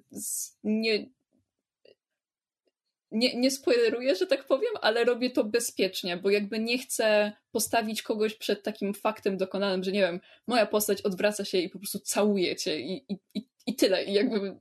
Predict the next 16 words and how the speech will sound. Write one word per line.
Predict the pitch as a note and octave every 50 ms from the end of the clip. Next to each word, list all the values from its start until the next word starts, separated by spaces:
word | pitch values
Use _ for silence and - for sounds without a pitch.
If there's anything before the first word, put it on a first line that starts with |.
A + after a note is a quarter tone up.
| - D#3 F#3
możesz | G#3+ G#3+ G#3 G#3+ A3
zdecydować, | G3 G3+ G#3 - G3+ A3+ G3+ G3+
czy | - -
to | G3+ G#3
przyjmujesz, | G3 - - G#3 G3+ G3 F#3 G3+ G3+
czy | - - G3
nie. | F3 F3 F#3 D4+ - _ _ _ _ - - - _ _ - - _ _
Bo | A3+ G#3
po, | - - G3+ G#3
po | - B3
prostu | G3+ A3 - - G#3
potem | - G#3+ - G3+ G3+
seria | - - G3 G3 F#3+
rozmów | F#3 F#3+ G3 G3+ F#3 F#3 F3
byłaby | F#3+ F#3 F3+ F3 F#3
nieprawdopodobnie | F#3+ F#3+ F#3+ - F#3+ F#3+ E3+ - F#3 F3+ F#3+ E3+ - F3 - F3